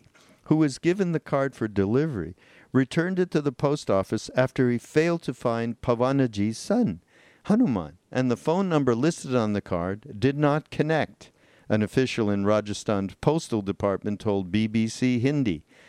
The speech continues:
The card will now be returned to the Bangalore office of Unique Identification Authority of India. Okay? So,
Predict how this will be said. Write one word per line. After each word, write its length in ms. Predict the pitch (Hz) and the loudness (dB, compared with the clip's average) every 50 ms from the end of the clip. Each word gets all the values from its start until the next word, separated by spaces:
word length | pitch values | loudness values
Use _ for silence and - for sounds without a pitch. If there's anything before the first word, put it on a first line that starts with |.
| - _ _ _ _ _ _ _ _ | -20 _ _ _ _ _ _ _ _
The 120 | 110 110 | -2 0
card 420 | - - - 151 156 160 156 147 123 | 0 0 0 2 2 2 0 0 0
will 140 | 110 107 | 0 0
now 220 | 104 113 120 131 147 | 0 0 -2 -2 0
be 140 | 151 147 135 | 0 0 0
returned 480 | 139 143 135 - - 127 127 123 123 | 0 0 0 0 0 0 2 0 0
to 80 | 123 113 | 0 0
the 100 | 107 104 | 0 0
Bangalore 600 | 92 120 120 127 139 143 139 135 135 135 131 127 - | 2 2 2 2 2 0 2 2 2 2 0 2 2
office 380 | 117 117 117 - - 113 - - | 0 0 0 0 -2 -4 -2 -2
of 100 | 104 95 | -4 -2
Unique 500 | 98 110 120 123 120 127 139 151 - - | 0 0 2 2 2 0 0 -2 0 -2
Identification 840 | 120 117 113 117 120 123 127 110 127 120 - 135 123 123 - - 117 | -2 0 2 0 0 0 0 -2 -4 -4 0 0 -2 -2 0 0 2
Authority 460 | 113 107 - - 135 135 135 131 127 | 2 2 2 2 2 2 4 4 2
of 120 | 117 107 113 | 2 4 2
India. 440 | 135 139 143 127 117 98 82 80 - _ _ _ _ _ _ _ _ _ _ _ _ _ _ _ _ _ _ _ _ _ _ _ _ _ _ _ _ _ 101 | 2 2 2 2 0 0 -2 -6 -12 _ _ _ _ _ _ _ _ _ _ _ _ _ _ _ _ _ _ _ _ _ _ _ _ _ _ _ _ _ -8
Okay? 340 | 95 - - - 117 139 139 - _ _ _ _ _ _ _ | -8 -6 -6 -6 -6 -6 -8 -12 _ _ _ _ _ _ _
So, 480 | - - - - 127 120 117 117 - | -20 -8 -2 0 0 2 0 -2 -6